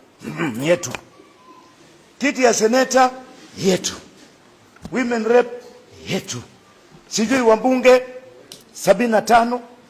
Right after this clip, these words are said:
ya Wiper ni kumi, sijui ni, ni Wiper au ni nini. Haya, M C As sijui ni ngapi. Sasa, wewe jiulize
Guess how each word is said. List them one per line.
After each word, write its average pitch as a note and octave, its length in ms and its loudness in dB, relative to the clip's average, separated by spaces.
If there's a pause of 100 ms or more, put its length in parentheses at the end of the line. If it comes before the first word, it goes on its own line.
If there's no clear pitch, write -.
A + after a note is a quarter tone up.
(360)
ya F3+ 140 4
Wiper A#3+ 480 4
ni D#3+ 120 -4
kumi, F3 360 -6
sijui D#3+ 220 -8
ni, E3 100 -8 (200)
ni C#3 100 -8
Wiper E3+ 240 2
au D#3+ 80 2
ni C#3+ 120 -6
nini. C3 220 -6 (680)
Haya, G3 440 2
M A3+ 200 0
C A#3+ 300 -2
As A#3 400 -2
sijui A#3 240 -4
ni A3 80 0
ngapi. F#3+ 320 0 (240)
Sasa, B3 400 -12 (1160)
wewe G#3 240 -2
jiulize D3+ 580 -10